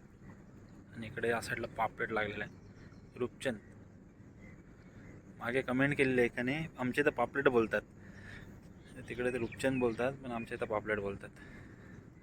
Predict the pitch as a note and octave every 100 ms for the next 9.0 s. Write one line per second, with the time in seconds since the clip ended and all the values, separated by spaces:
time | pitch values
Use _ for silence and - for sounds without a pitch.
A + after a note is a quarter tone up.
0 | - A2 G#2 - - - - - A2+ A#2+
1 | A#2 G#2 G2+ G2+ G2+ - - - - -
2 | - - - - - - - - - -
3 | - - - - - - - - - -
4 | - - - - - - - - - -
5 | - - - - - - - - - -
6 | - - - - - - - - - -
7 | - - - - - - - - - -
8 | B2 B2+ B2+ - A2 A2 A#2+ A#2+ A#2+ A#2